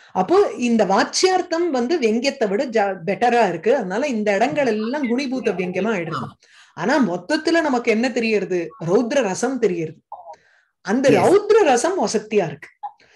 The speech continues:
Speaker 1: So,
Speaker 2: Yes.
Speaker 1: துவனி and குணிபூதம் உங்களுக்கு இங்க சங்கீர்ணமா இருக்கு.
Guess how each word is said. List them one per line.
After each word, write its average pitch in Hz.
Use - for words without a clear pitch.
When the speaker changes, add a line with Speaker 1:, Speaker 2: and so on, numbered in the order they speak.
Speaker 1:
So, 349
Speaker 2:
Yes. -
Speaker 1:
துவனி 214
and 339
குணிபூதம் 269
உங்களுக்கு 208
இங்க 277
சங்கீர்ணமா 202
இருக்கு. -